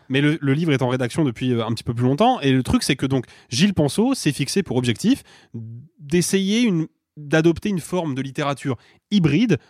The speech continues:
entre le livre de cinéma et le roman. Et donc, il va s-, au gré de différents sujets emblématiques de la filmographie de Spielberg, eh ben, partir des anecdotes de son enfance, de sa jeunesse, de ses débuts dans les studios, raconter les coulisses de ses tournages, pour ensuite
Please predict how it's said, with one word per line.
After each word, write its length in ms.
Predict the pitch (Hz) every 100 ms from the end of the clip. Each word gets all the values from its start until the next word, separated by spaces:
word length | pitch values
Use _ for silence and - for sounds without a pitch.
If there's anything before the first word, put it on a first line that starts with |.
| _
entre 640 | 175 190 180 - 180 151 -
le 140 | 135 208
livre 240 | 208 156
de 100 | 131
cinéma 480 | 120 123 113 160 240 - _ _ -
et 80 | 208
le 60 |
roman. 440 | 156 151 120 101 -
Et 80 | 135
donc, 340 | 175 339 359
il 100 | 131 110
va 280 | 127 214 - _ _ - _ _
s-, 200 | - - -
au 120 | 147
gré 240 | 131 185
de 100 | 147
différents 540 | 117 127 - 127 127 -
sujets 600 | - - 180 160 147 147 -
emblématiques 500 | 170 160 139 127 185
de 80 | 139
la 80 | 120
filmographie 420 | - 131 117 139
de 40 | -
Spielberg, 440 | 127 123 233 277 - - -
eh 40 | -
ben, 120 | 180
partir 500 | 180 - - 202 208 - - -
des 140 | 123
anecdotes 300 | 127 123 147
de 80 | 117
son 200 | 113 110
enfance, 500 | 170 - 143 226 -
de 80 | 110
sa 160 | 101
jeunesse, 480 | 98 147 135 180 202
de 80 | 120
ses 140 | -
débuts 240 | 113 120 135
dans 120 | 117
les 100 | 104
studios, 540 | - - 120 117 160
raconter 340 | 180 123 131 139
les 100 | 113
coulisses 240 | - 165
de 80 | 120
ses 120 | 123
tournages, 420 | 120 113 143 202 - - -
pour 160 | - 165
ensuite 400 | 160 - 247